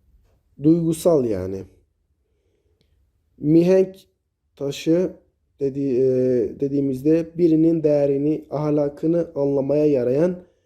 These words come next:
ölçüt. Metinler arasılık. Bir yazarın başka bir yazarın metninden aldığı parçaları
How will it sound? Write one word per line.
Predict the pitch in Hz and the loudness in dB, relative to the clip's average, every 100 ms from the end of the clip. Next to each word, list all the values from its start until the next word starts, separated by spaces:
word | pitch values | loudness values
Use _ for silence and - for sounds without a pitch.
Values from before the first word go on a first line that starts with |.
| _ _ | _ _
ölçüt. | 147 151 151 - - 131 - _ _ _ _ _ _ _ _ | 2 2 2 -8 -8 -8 -10 _ _ _ _ _ _ _ _
Metinler | 139 160 156 165 165 175 175 - | 2 2 4 0 2 2 -2 -4
arasılık. | 147 147 143 - 139 120 - _ _ _ _ _ _ _ _ _ _ - | -4 -2 -4 -6 -8 -8 -12 _ _ _ _ _ _ _ _ _ _ 2
Bir | 185 | 4
yazarın | 185 175 170 170 180 - 135 | 4 2 2 0 -2 -4 -4
başka | 139 - 185 | -4 -2 -2
bir | 180 | 0
yazarın | 170 156 147 147 151 | 0 0 0 0 0
metninden | 143 127 - 110 110 127 156 - _ | 0 -4 -8 -8 -4 -2 -2 -6 _
aldığı | 123 120 113 127 131 | -4 -4 -2 -4 -2
parçaları | 143 135 131 139 151 156 | -4 -4 -2 2 2 0